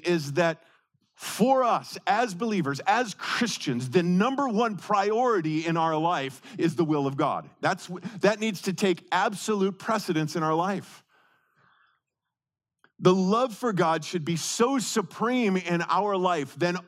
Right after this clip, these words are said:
that, that all other love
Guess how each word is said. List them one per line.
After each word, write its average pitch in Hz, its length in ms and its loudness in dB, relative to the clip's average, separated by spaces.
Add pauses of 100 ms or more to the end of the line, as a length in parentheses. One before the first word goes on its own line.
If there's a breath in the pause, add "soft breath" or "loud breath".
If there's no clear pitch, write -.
(200)
that, 170 200 0 (200)
that 180 200 2
all 277 400 2
other 240 320 0
love 190 600 -2